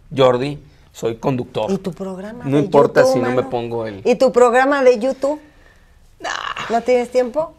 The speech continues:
Speaker 1: No es que no tenga tiempo, este, al igual que tú, sé tantas cosas de mis amigos que si los invito,
Speaker 2: <laughs>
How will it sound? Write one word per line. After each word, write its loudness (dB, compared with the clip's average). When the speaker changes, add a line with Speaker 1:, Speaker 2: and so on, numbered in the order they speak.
Speaker 1:
No 2
es 4
que 2
no 0
tenga 2
tiempo, 2
este, -4
al 6
igual 4
que 0
tú, -4
sé 0
tantas -8
cosas -14
de -10
mis -14
amigos -14
que -6
si -8
los -10
invito, -8
Speaker 2:
<laughs> -12